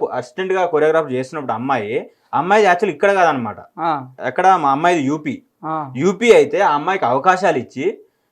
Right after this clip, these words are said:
Speaker 1: ఆ అమ్మాయికి అవకాశాలు ఇచ్చి ఆ అమ్మాయి ఫ్యామిలీతో పాటు ఇక్కడ తీసుకొచ్చిన అనమాట మనోడు.
Speaker 2: ఆ.
Speaker 1: ఇక్కడ తీసుకొచ్చి ఇక్కడ ఉంచుకొని కొద్ది రోజులు తన సొంత బిడ్డ లెక్క చూసుకున్నంట. ఆ ఫుడ్
Speaker 2: అంటే
Speaker 1: అవన్నీ
Speaker 2: నే-,
Speaker 1: ఇతనే.
Speaker 2: నేను కూడా విన్నాను, ఒక ఇంటర్వ్యూలో చెప్పాడు తను నా బిడ్డ లెక్క అని
Speaker 1: ఆ.
Speaker 2: చెప్పిండు ఒక ఇంటర్వ్యూలో.
Speaker 1: ఆ.
Speaker 2: ఓకే.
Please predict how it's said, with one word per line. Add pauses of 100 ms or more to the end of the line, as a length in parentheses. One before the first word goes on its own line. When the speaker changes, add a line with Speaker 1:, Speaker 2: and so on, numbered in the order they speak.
(220)
Speaker 1:
ఆ
అమ్మాయికి
అవకాశాలు
ఇచ్చి
ఆ
అమ్మాయి
ఫ్యామిలీతో
పాటు
ఇక్కడ
తీసుకొచ్చిన
అనమాట
మనోడు. (160)
Speaker 2:
ఆ.
Speaker 1:
ఇక్కడ
తీసుకొచ్చి
ఇక్కడ
ఉంచుకొని (260)
కొద్ది
రోజులు
తన
సొంత
బిడ్డ
లెక్క
చూసుకున్నంట.
ఆ (100)
ఫుడ్
Speaker 2:
అంటే
Speaker 1:
అవన్నీ
Speaker 2:
నే-,
Speaker 1:
ఇతనే.
Speaker 2:
నేను
కూడా
విన్నాను,
ఒక
ఇంటర్వ్యూలో
చెప్పాడు
తను
నా
బిడ్డ
లెక్క
అని
Speaker 1:
ఆ.
Speaker 2:
చెప్పిండు
ఒక
ఇంటర్వ్యూలో.
Speaker 1:
ఆ.
Speaker 2:
ఓకే.